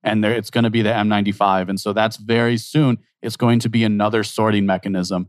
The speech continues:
by which people can perceive difference. I mean, I, we, we were talking a little bit about the woes of being a single straight guy beforehand, which I appreciate you, I appreciate your, um, your shoulder in that, in that regard.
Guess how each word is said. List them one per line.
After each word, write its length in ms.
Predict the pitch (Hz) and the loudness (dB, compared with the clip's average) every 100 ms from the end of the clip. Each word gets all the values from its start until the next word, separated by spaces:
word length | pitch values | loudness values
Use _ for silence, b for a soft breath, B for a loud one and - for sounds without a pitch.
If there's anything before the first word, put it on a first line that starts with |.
| b b | b b
by 140 | - 101 | 0 2
which 280 | 101 98 - | 2 0 -4
people 260 | 107 101 | -4 -2
can 200 | 98 101 | -2 -4
perceive 500 | 92 98 - 104 90 | -2 -4 -2 -2 -2
difference. 480 | - 92 82 - - - | -4 -6 -6 -12 -8 -2
I 80 | |
mean, 240 | 113 110 107 | 0 0 0
I, 220 | 117 120 113 | -2 -2 0
we, 180 | 123 117 | 0 0
we 120 | 123 | -2
were 100 | 123 | 0
talking 240 | 127 113 | 0 0
a 40 | 104 | 0
little 200 | 107 104 | 0 0
bit 220 | 104 101 _ _ - | -2 -4 _ _ -6
about 360 | 107 104 101 | 0 0 0
the 80 | 101 | -2
woes 380 | 98 104 104 95 | 0 2 2 -2
of 100 | 90 | -4
being 240 | 104 98 | -2 -2
a 40 | 92 | -4
single 340 | - 104 92 | -6 -6 -6
straight 300 | - 180 180 | -2 -2 0
guy 300 | 120 107 107 b b - | 0 0 -2 b b -6
beforehand, 560 | 110 110 104 98 98 101 | -2 0 0 0 -2 -2
which 160 | 98 | -2
I 60 | 104 | -2
appreciate 540 | 95 120 104 107 98 | -2 -2 0 0 0
you, 260 | 101 95 98 | 0 -2 -2
I 40 | 98 | -4
appreciate 460 | - 107 - 98 | -2 -4 -2 -4
your, 300 | 101 98 95 | 0 0 2
um, 340 | 90 90 85 - _ _ _ _ _ _ - | 2 2 -2 -10 _ _ _ _ _ _ -8
your 120 | 107 | -8
shoulder 420 | - 175 175 107 | 0 0 2 -2
in 100 | 101 | 0
that, 220 | 104 101 | -2 -2
in 80 | 107 | -2
that 120 | 107 101 | -2 -2
regard. 320 | 104 113 | 0 0